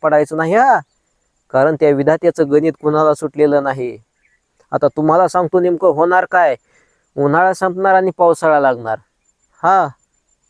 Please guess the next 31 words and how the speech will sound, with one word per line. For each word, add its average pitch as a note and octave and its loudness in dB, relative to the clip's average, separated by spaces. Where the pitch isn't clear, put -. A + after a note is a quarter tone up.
तुम्ही G3+ 4
म्हणणार, A#3 2
"हे A3 2
असं A3+ 2
काय B3+ 2
बोलतोय?" G#3 2
मंडळी C#3+ 2
हो, F#3+ 2
लक्ष F3+ -2
देऊन F#3 0
ऐका, F3+ 2
हे D#3 4
जग D#3 0
नष्ट E3+ 0
होणार E3 2
नाही, E3 0
ही D#3+ 2
पृथ्वी D#3+ -2
नष्ट D#3+ 0
होणार D#3 -2
नाही, D#3 -2
हे D#3+ -4
कलियुग F3+ 0
नष्ट F#3 -2
होणार F3 0
आणि E3+ -2
सतयुग D#3 -2
सुरू D3 -4
होणार. C3 -2
ऐका, B2+ 0
हे C#3+ 0